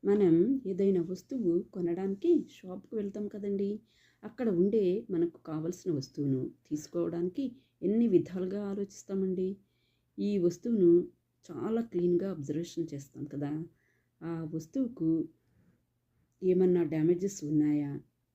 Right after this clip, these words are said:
ఎక్కడ ఉన్నాయా లేదా, బాగానే ఉందా, ఈ వస్తువుని ఇంత కాస్ట్‌తో కొనవచ్చా లేదా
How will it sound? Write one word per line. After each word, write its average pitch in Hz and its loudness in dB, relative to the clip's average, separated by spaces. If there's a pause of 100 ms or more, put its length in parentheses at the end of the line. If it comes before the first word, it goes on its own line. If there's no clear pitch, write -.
(640)
ఎక్కడ 180 -6
ఉన్నాయా 175 2
లేదా, 156 0
బాగానే 147 0
ఉందా, 147 0 (320)
ఈ 196 0
వస్తువుని 185 2 (120)
ఇంత 175 -2
కాస్ట్‌తో 170 -10
కొనవచ్చా 151 -6 (480)
లేదా 156 0